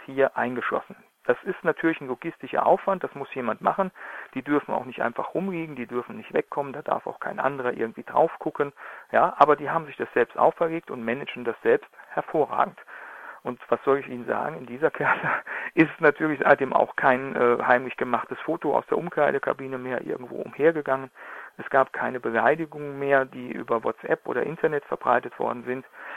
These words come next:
Natürlich gab's noch Streit, das ist ganz natürlich und liegt einfach in der Natur des Menschen, äh, aber es war kein Streit mehr, der über die neuen Medien, über die ganze Welt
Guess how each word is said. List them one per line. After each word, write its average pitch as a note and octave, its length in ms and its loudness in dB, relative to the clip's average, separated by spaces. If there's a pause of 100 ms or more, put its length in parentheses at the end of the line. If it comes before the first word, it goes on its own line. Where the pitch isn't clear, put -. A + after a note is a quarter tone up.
(120)
Natürlich F#3+ 400 4
gab's - 240 6
noch D3+ 120 2
Streit, C#3 360 8 (260)
das - 160 -2
ist - 420 -16
ganz C3 280 4
natürlich F3 520 0
und D3 240 -6
liegt C#3+ 200 -4
einfach C3+ 240 0
in B2 60 -8
der A#2+ 100 -4
Natur C3 280 -4
des B2 140 -10
Menschen, D3+ 380 -6 (460)
äh, - 40 2 (160)
aber C3+ 200 6
es - 120 -2
war C#3 100 6
kein C#3 220 -2
Streit B2 360 2
mehr, C3 100 0
der B2 260 2
über B2+ 180 -2
die A#2+ 120 -8
neuen A#2 240 -2
Medien, C3 340 -6
über B2+ 140 -2
die A#2 80 -8
ganze A2+ 300 -4
Welt A#2 220 2